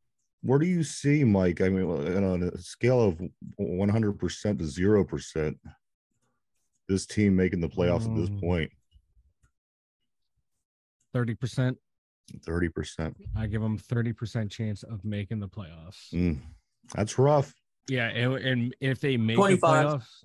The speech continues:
Speaker 2: if, if they make the playoffs, I give them, like, a three percent chance of making it out of the first round.
Speaker 1: Yeah, I don't even get
Speaker 2: Like, this
Speaker 1: mad.
Speaker 2: isn't just me being negative because I'm in a down mood. It's just being, uh, objective.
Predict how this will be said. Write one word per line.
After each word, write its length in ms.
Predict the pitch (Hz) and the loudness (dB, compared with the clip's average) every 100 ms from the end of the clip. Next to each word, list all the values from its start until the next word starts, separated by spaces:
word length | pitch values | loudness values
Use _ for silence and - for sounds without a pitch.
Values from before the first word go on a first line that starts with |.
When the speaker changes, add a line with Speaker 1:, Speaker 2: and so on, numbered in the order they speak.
| _ 120 | _ -8
Speaker 2:
if, 140 | 117 | -6
if 180 | 127 107 | -6 -4
they 140 | 127 | -2
make 320 | 110 104 113 143 | 0 0 -2 -4
the 80 | |
playoffs, 400 | 113 131 131 135 | -4 -2 0 0
I 80 | 120 | -2
give 160 | 107 107 | -4 -4
them, 160 | 110 | -2
like, 160 | 110 107 | -4 -4
a 80 | 104 | -6
three 300 | - 113 117 | -6 -6 -4
percent 400 | 131 117 120 107 | -4 -4 -2 -4
chance 280 | - 117 104 | -4 -4 -4
of 80 | 98 | -6
making 360 | 107 - 110 | -6 -6 -6
it 140 | 101 87 | -6 -6
out 140 | 107 | -6
of 100 | 101 | -6
the 60 | 98 | -10
first 340 | - 98 95 92 | -12 -14 -14 -16
round. 320 | 87 - - - | -12 -12 -10 -4
Speaker 1:
Yeah, 200 | 85 90 | 2 4
I 40 | |
don't 120 | 117 | 6
even 160 | 90 80 | 4 2
get 60 | 131 | 2
Speaker 2:
Like, 120 | 139 | 2
this 340 | 143 147 - | 4 4 6
Speaker 1:
mad. 20 | 330 | 4
Speaker 2:
isn't 220 | 254 208 | 2 0
just 200 | 165 123 | 0 0
me 220 | 123 131 | 0 0
being 380 | 107 120 110 110 - | -2 -2 -4 -6 -8
negative 640 | 113 110 113 110 110 107 | -2 0 0 -2 -2 -4
because 200 | 107 120 | -6 -4
I'm 120 | 113 110 | -2 -2
in 80 | |
a 280 | 104 101 101 95 120 _ _ - | -4 -6 -10 -12 -18 _ _ -6
down 340 | 117 117 113 | -4 -2 -2
mood. 340 | 107 113 123 131 | -2 -2 -2 -2
It's 180 | 123 | -4
just 160 | 151 131 | -4 -4
being, 220 | 196 196 | -2 -2
uh, 100 | 120 - 62 73 _ - | -4 -10 -18 -20 _ -8
objective. 800 | 127 98 120 110 - 117 107 | -8 -6 -8 -8 -8 -8 -8